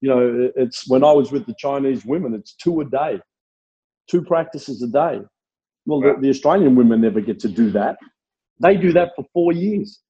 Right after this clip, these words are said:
Speaker 1: uh, you know, every summer for four years. So three months every year they're there. Then, then they go back to their club teams and continue to do the same thing.
Speaker 2: Mm.
Speaker 1: So it's a, a, just a, a different, totally different mentality. But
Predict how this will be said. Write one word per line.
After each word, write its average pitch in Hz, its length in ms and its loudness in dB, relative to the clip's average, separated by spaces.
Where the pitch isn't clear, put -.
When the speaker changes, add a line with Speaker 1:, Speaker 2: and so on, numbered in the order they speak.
Speaker 1:
uh, 165 80 -6
you 160 140 -6
know, 151 180 -4
every 170 240 0
summer 175 440 -4
for 123 180 -12
four 156 200 -2
years. 175 520 -6
So 135 240 0
three 175 300 2
months 165 300 0
every 151 260 -4
year 156 280 0
they're 135 160 4
there. 165 280 2
Then, 202 340 4
then 220 180 4
they 170 140 4
go 156 180 4
back 156 240 -2
to 147 80 -8
their 143 200 0
club 214 360 0
teams 147 380 -2
and 151 140 -4
continue 214 440 -2
to 135 120 -10
do 120 160 -4
the 107 100 -12
same 110 300 -8
thing. 110 160 -4
Speaker 2:
Mm. 101 80 -10
Speaker 1:
So 135 260 4
it's 127 180 -2
a, 113 300 -2
a, 120 80 -6
just 131 340 -6
a, 110 300 -2
a 101 120 -10
different, 123 580 -4
totally 120 420 0
different - 420 -8
mentality. 101 640 -4
But 104 220 -4